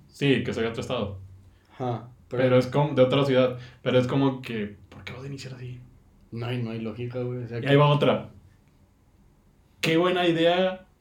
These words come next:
Speaker 1: te da Tinder para entablar conversaciones. Ja, ja, ja, ja. ¿Cuál es el me-, la mejor serie de Netflix que has visto?
Speaker 2: Ese es
Speaker 1: En lo
Speaker 2: un
Speaker 1: personal, yo hubiese preguntado el mejor libro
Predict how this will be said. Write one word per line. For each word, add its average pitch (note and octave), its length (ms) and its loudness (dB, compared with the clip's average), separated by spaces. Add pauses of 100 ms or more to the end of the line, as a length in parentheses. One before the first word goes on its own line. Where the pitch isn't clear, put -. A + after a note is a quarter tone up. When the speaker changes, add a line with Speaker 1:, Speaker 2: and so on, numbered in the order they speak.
Speaker 1:
te A#2+ 120 -6
da C3 200 0
Tinder D3+ 380 -2
para A#2+ 180 -2
entablar A2 300 -4
conversaciones. G#2+ 640 -6 (160)
Ja, C#3+ 100 4
ja, C#3+ 140 2
ja, C3 100 0
ja. G#2+ 280 -8 (640)
¿Cuál C#3+ 180 2
es E3 80 2
el E3 80 0
me-, C#3+ 220 -2
la C3 100 2
mejor B2+ 300 -2
serie D#3 400 -4 (1000)
de A#2 120 -6
Netflix B2 320 -4
que C3 100 -6
has A2+ 80 -2
visto? G#2 320 -8 (1120)
Speaker 2:
Ese A#2+ 200 -8
es B2+ 80 0
Speaker 1:
En B2+ 40 6
lo B2+ 80 8
Speaker 2:
un B2 60 2
Speaker 1:
personal, C3 400 2
yo D3+ 80 2
hubiese D3 260 0
preguntado C3+ 580 -2
el A#2+ 120 -6
mejor B2 240 -2
libro B2+ 420 0